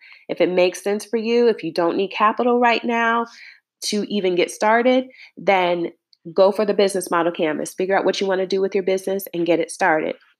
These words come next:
If there is absolutely zero way for you to figure out, um, if there's zero way for you to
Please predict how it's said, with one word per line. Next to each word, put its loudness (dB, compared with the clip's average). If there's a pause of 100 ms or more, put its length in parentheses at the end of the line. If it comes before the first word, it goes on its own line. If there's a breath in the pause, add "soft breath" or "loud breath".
(220)
If 2
there 6
is 4
absolutely 2
zero 4
way 4
for -4
you -4
to -6
figure 2
out, 4 (540)
um, 0 (680)
if 0
there's 4
zero 6
way 4
for -2
you -4 (120)
to 0